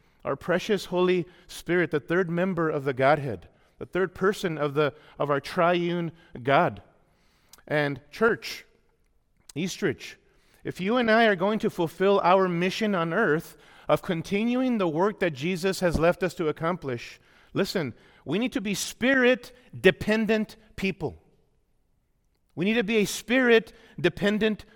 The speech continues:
church. One of the greatest hindrances to us walking faithfully before God,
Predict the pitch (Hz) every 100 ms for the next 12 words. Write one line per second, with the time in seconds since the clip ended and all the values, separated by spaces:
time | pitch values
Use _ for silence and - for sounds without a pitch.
0 | _ - - 214 180 - - - _ _
1 | _ _ _ _ _ _ _ _ _ _
2 | _ _ 123 180 262 254 185 175 196 247
3 | 269 247 - 220 254 247 226 - 131 170
4 | - - - _ _ _ _ _ - -
5 | 196 220 180 156 190 220 247 262 247 -
6 | - _ _ - - 214 233 - 254 190
7 | 185 - 202 160 196 165 110